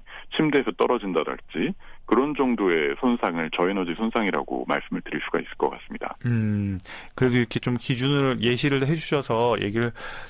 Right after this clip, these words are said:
Speaker 2: 들으니까 좀 이해가 되는 것 같습니다. 그리고 뭐 피질골, 해면골, 이렇게 좀 용어가 어렵긴 했지만, 뭐, 피질골은 좀 단단한 뼈라고 생각하면 되고, 그 속에 있는 좀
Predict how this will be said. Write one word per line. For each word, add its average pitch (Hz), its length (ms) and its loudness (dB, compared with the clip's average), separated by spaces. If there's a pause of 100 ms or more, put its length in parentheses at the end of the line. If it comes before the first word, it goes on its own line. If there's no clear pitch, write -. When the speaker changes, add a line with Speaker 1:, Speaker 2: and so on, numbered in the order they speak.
Speaker 2:
들으니까 135 500 2
좀 110 160 2
이해가 113 220 4
되는 113 280 2
것 113 120 4
같습니다. 92 520 -2 (240)
그리고 123 500 2 (360)
뭐 104 200 0
피질골, 170 680 2
해면골, 165 480 4
이렇게 104 160 2
좀 120 160 0
용어가 131 300 6
어렵긴 131 420 4
했지만, 143 420 2
뭐, 123 140 4
피질골은 180 640 4
좀 160 180 2 (320)
단단한 175 520 6
뼈라고 151 260 6
생각하면 139 480 2
되고, 117 200 2
그 - 140 0
속에 185 320 2
있는 160 300 2
좀 139 220 0